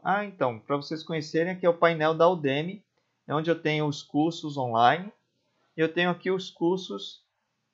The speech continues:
do Powtoon. Então, deixa eu abrir aqui numa nova janelinha,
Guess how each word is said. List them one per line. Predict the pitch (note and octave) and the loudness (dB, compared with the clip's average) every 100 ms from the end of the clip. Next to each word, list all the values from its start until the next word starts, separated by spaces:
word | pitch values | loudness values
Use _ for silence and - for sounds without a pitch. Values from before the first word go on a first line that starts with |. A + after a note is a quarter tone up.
| _ | _
do | D3 D3+ F3 | -4 -2 2
Powtoon. | G#3 G#3 G3+ - E3 B2+ - _ _ | 4 4 2 -4 -4 -4 -12 _ _
Então, | C3 B2+ C#3+ D3 | -14 -8 -4 -2
deixa | D3 D3 D#3+ | -2 -2 0
eu | |
abrir | C#3 B2+ C3 | 0 0 -4
aqui | C3 | -4
numa | C3 C3 | -10 -6
nova | B2+ B2 C3 | -2 -2 -2
janelinha, | B2+ C3 B2 A2+ A2+ B2+ E3+ | -4 -6 -6 -8 -12 -18 -18